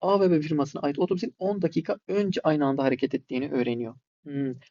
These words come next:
On dakika önce hareket ettiğine göre on dakika önce on bir otuzsa demek ki ata buna baktığı zaman saat neymiş? On bir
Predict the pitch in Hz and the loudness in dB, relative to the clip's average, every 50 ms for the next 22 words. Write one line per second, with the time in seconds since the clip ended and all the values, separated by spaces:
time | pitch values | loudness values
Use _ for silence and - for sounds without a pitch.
0 | _ _ - - 196 208 202 190 190 190 - - - - 196 202 196 180 165 151 | _ _ -2 0 2 2 2 2 0 -2 -2 -8 -4 0 0 2 2 2 2 4
1 | 156 156 151 - 190 175 175 - - 190 196 180 175 175 - - 190 190 180 160 | 4 2 2 2 0 0 0 0 -2 -2 2 2 2 2 2 -2 0 2 2 0
2 | - 165 151 143 135 135 151 160 180 185 165 151 - - 190 185 - 202 220 - | 0 0 -4 -4 -4 -4 -2 -2 0 0 0 -2 -2 -6 -12 -8 -2 -4 -4 -4
3 | _ _ _ _ - - 170 185 196 196 - - _ _ _ _ _ _ _ - | _ _ _ _ -6 0 0 2 2 0 -2 -6 _ _ _ _ _ _ _ -10
4 | 147 139 - 196 180 160 170 190 185 165 160 156 - - - - - - 202 214 | -8 -2 2 2 4 6 6 4 6 4 4 2 0 -8 -8 -4 -2 0 2 0
5 | 247 254 _ _ _ _ _ - 160 156 156 - 185 196 185 214 247 247 - - | 0 -2 _ _ _ _ _ -2 -2 0 0 2 0 0 2 0 0 -4 -6 -12
6 | _ _ _ _ - 147 143 143 147 170 220 233 | _ _ _ _ -4 0 2 2 4 2 0 -2